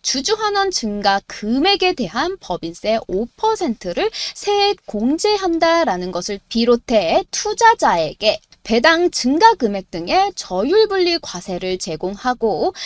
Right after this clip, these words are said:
상속세와 관련해 최대 주주 할증 평가를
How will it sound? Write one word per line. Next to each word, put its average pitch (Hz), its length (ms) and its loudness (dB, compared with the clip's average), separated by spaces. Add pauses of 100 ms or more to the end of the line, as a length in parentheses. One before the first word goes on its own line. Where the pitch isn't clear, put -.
(120)
상속세와 415 920 4
관련해 214 760 2
최대 466 420 0
주주 392 460 -4
할증 415 540 -2
평가를 277 580 -2